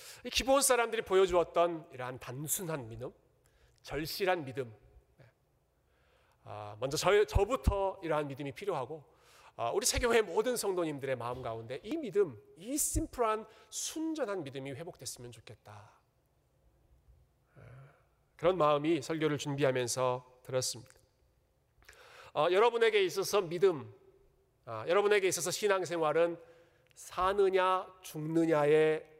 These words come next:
문제이십니까? 네. 아, 여러분, 우리에게 있어서 믿음은 정말로 살고 죽느냐, 그것을 결정하는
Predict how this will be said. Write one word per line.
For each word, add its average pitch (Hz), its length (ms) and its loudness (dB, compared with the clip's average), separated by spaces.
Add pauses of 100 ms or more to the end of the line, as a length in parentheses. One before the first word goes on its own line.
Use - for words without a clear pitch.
(100)
문제이십니까? 127 800 -10 (2000)
네. - 80 -20 (1900)
아, 107 360 -14
여러분, 208 220 4
우리에게 214 340 6
있어서 208 380 2
믿음은 196 560 2
정말로 254 640 2 (280)
살고 302 600 0
죽느냐, 185 720 0 (200)
그것을 233 360 -6
결정하는 165 720 -2